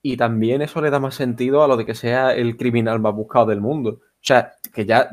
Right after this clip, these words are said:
ya tenía sentido de por sí, porque, joder, una, una fuerza que se opone al gobierno mundial, al completo y tal, tiene sentido que, que vayan a por él a muerte, pero con más razón a por él en concreto, porque a lo mejor sabe, sabe cosas que el resto no.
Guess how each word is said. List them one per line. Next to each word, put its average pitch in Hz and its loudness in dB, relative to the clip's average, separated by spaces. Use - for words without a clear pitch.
ya 117 2
tenía 139 -2
sentido 131 2
de 127 6
por 110 -2
sí, 131 -2
porque, 120 -2
joder, 113 0
una, 117 2
una 127 0
fuerza 127 2
que 117 -2
se 117 -2
opone 123 2
al 120 6
gobierno 123 0
mundial, 123 2
al 120 4
completo 120 -2
y 120 -4
tal, 123 0
tiene 123 -2
sentido 120 -2
que, 110 0
que 110 0
vayan 110 2
a 107 -2
por 104 -4
él 123 0
a 120 4
muerte, 117 -2
pero 107 -4
con 120 0
más 127 4
razón 151 -2
a 123 2
por 107 -2
él 143 2
en 147 -2
concreto, 139 -4
porque 143 -6
a 101 -2
lo 107 -2
mejor 107 -4
sabe, 117 0
sabe 123 -2
cosas 165 -6
que 113 -2
el 104 -2
resto 117 -4
no. 127 -2